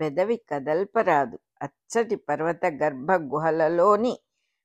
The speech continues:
బిలములు ప్రాణవంతములై మనుష్యులతో సంభాషించును. వీరికి తోడు మన యవనేశ్వరులు కూడా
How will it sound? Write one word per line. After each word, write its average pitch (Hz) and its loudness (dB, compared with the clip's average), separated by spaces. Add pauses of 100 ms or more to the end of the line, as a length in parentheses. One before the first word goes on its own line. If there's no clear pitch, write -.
(140)
బిలములు 233 4
ప్రాణవంతములై 190 2
మనుష్యులతో 180 -2
సంభాషించును. 175 -4 (360)
వీరికి 151 -8
తోడు 226 2 (120)
మన 151 -8
యవనేశ్వరులు 175 -4 (120)
కూడా 233 2